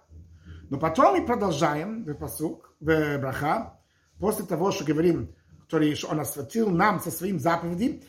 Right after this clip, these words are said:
«Вецивану леаниах тфилин». И он, э,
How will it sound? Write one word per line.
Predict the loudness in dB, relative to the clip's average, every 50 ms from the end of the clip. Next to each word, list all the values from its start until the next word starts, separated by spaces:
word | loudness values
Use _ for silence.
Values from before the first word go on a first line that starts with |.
| _ -8 -2
«Вецивану | 0 2 2 0 0 -2 0 2 4 6 6 6 6 6 6 6 4
леаниах | 4 2 0 0 0 0 -2 -2 -4 -6
тфилин». | -10 -8 -6 -4 -2 -2 -4 -4 -8 -12 _ _ _ _ _ _ -8
И | -2 2
он, | 4 4 6 4
э, | 4 2 2 0 0 -2 -6